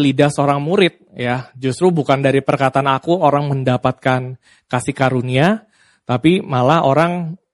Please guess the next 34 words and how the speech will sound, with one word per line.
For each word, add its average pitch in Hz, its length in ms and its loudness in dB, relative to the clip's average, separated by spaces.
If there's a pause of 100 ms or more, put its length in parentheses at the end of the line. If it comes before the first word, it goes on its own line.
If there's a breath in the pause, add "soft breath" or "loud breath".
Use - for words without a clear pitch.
(160)
ya 139 160 0
membutuhkan 147 560 2
kasih 147 240 0
karunia 160 480 0
untuk 147 360 -2 (200)
mendengar 147 720 2
ya. 120 240 -6 (680 soft breath)
Nah 151 80 6
di 160 160 6
situ 196 160 4
ya 180 160 6
aku 202 480 2
terus 175 240 2
belajar 165 400 6
buat 156 400 4
bagaimana 165 560 4
aku 202 320 2 (1040)
melatih 180 480 4
diri 143 240 4
aku 139 240 2
untuk 170 240 2
aku 175 160 2
punya 165 240 0
lidah 139 320 2
yang 160 260 2 (300)
memperkatakan 151 640 0
kuasa 151 380 2
yang 147 100 0
membangkitkan. 151 920 0
Nah 127 160 -2
tentu 139 240 4
itu 190 160 2
nggak 165 180 4
tiba-tiba, 156 680 2